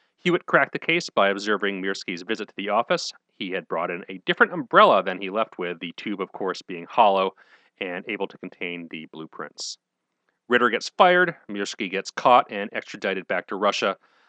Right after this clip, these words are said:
Another case is solved for Hewitt, and Hewitt's left wondering if it would have been more profitable to have not gone to the forging business at all, but rather have stayed with the torpedo, selling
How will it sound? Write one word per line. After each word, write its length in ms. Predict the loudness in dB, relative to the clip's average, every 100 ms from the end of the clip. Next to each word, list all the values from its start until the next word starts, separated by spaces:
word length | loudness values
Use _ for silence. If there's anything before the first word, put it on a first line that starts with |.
| _
Another 300 | 0 4 4
case 260 | 6 2 2
is 80 | 2
solved 320 | 6 6 6
for 80 | -2
Hewitt, 340 | -2 0 0 -2
and 320 | -4 -2 -2
Hewitt's 340 | -2 -2 -2 0
left 180 | -2 2
wondering 480 | 0 2 2 0 -6 _ _ _ _ -10
if 120 | -4
it 40 |
would 100 | -4
have 60 | 2
been 100 | 4
more 160 | 4 2
profitable 720 | 10 10 10 4 2 0 -4 _ _ _
to 260 | -6 -4 -6 -6
have 200 | 0 2
not 260 | 6 4 6
gone 240 | 4 4
to 60 | 2
the 80 | 0
forging 400 | 0 -2 -2 -2
business 320 | -2 -2 -2
at 100 | 0
all, 240 | 2 0
but 200 | -4 -6 -10 -6
rather 320 | -4 -2 -4
have 300 | -4 -6 -8 -10
stayed 440 | -2 6 6 6
with 240 | 2 -2 -2
the 80 |
torpedo, 680 | -6 -4 -4 -6 -8 -8 -12 _ _
selling 480 | -8 -6 -6 -8